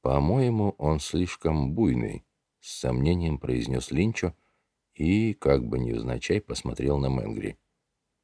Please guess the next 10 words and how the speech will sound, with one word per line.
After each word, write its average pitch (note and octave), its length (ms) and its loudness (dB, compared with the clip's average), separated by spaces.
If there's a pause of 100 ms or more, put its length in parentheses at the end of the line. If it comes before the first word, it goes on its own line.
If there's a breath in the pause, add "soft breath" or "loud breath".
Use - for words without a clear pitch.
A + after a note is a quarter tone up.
(480)
«Вот C#2 480 2
и D#3+ 60 2
хорошо, B2+ 680 2
что - 260 -2
буйный», — B1+ 680 0 (100)
с - 140 -14
мягкой B1 380 -6
настойчивостью C2+ 880 -2
произнёс B1+ 580 -4
Мэнгри. A#1+ 440 -4